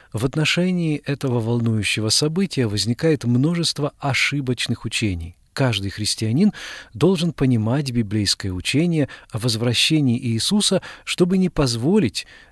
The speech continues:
небиблейским теориям сбить себя с толку. Заблуждение, которому энергично противился Павел, заключалось в том, что день Господень якобы уже наступил. Павел об этом говорит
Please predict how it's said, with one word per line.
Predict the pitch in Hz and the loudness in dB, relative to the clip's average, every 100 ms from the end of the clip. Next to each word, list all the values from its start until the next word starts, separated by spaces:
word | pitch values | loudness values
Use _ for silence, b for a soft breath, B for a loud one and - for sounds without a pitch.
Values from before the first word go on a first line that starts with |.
| _ | _
небиблейским | 123 127 165 127 113 123 131 107 - 95 82 b | 2 4 4 2 0 2 4 2 -2 -6 -8 b
теориям | - 107 135 175 170 160 - | -6 0 2 2 2 0 -4
сбить | 113 92 98 113 127 - - | -4 -4 -2 -2 -2 -4 -8
себя | - 120 104 95 | -2 -2 -2 -2
с | - | -2
толку. | 110 87 - - _ _ _ _ _ B B B B B B | -2 -6 -10 -18 _ _ _ _ _ B B B B B B
Заблуждение, | 120 160 208 180 254 240 190 | -2 2 2 4 4 4 2
которому | 139 - 131 135 | -2 0 2 2
энергично | 139 135 127 120 117 101 | 2 0 0 -2 -2 -4
противился | - 110 - 165 117 - 120 | -4 -4 -2 0 0 0 0
Павел, | - 175 202 185 - | 0 0 2 0 0
заключалось | 143 - 131 196 214 165 | -4 -2 -2 0 0 0
в | - | 0
том, | 196 202 | 0 2
что | - 139 | 0 -2
день | 113 110 214 220 | -2 0 2 2
Господень | 123 107 - 101 92 90 - | 0 -2 -2 -4 -4 -4 -6
якобы | 110 95 247 - 143 123 | -4 0 -2 -2 0 2
уже | 110 | 2
наступил. | 117 113 - 110 107 90 - _ _ | 2 0 -2 -4 -4 -6 -8 _ _
Павел | 196 202 123 | 0 2 2
об | 104 | 2
этом | 139 107 | 0 -2
говорит | 101 107 151 214 | 0 0 2 0